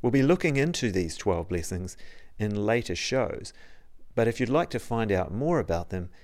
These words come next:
then you can do so on our international website, aetherius dot org. That's A E T H E R I U S dot org.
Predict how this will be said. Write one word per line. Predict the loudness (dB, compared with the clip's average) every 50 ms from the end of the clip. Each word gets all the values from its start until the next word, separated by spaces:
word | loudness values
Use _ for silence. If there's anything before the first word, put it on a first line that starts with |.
| -20 -20 -20 -20 -18 -10 -6
then | -4 -4 -2 -2
you | -4 -4
can | -6 -6 -6 -4
do | -4 -4 -4 -2
so | 0 2 2 2 2 0
on | 0 0 2
our | 2 2 2
international | 0 -2 0 0 0 0 0 0 -2 -2 0
website, | 0 0 0 -2 -2 -2 -2 -2 -2 -4 -8 -12 -18 -16 -14 -14 -14 -12 -12 -14 -12 -10
aetherius | -10 -8 -4 -2 0 0 2 2 0 -2 -4 -4 -4
dot | -4 -4 -4 -6 -6 -6
org. | -4 -2 -2 -2 -2
That's | -2 -2 -2 -2 -8 -8 -6
A | -2 -2 0 0 -2 -4 -6 -6
E | -6 -4 -4 -6 -8 -10 -16 -20 -20 -20 -18 -18 -18 -14 -6
T | -2 0 0 0 0
H | -2 -4 -4 -4 -6 -6 -8 -8 -8 -12 -14 -18 -18 -20 -20 -10 -6
E | -4 -2 -2 -2 -2
R | -2 -2 0 0 0 -2 -4 -6 -8 -14 -20 -20 -20 -20 -20 -20 -12 -8
I | -4 -2 -2
U | 0 0 -2 -2 -2 -4
S | -4 -6 -6 -8 -10 -12 -14 -14 -16 -18 -18 -20 -20 -12 -6
dot | -6 -6 -6 -6 -10 -8
org. | -6 -6 -6 -6 -8 -10 -16 -20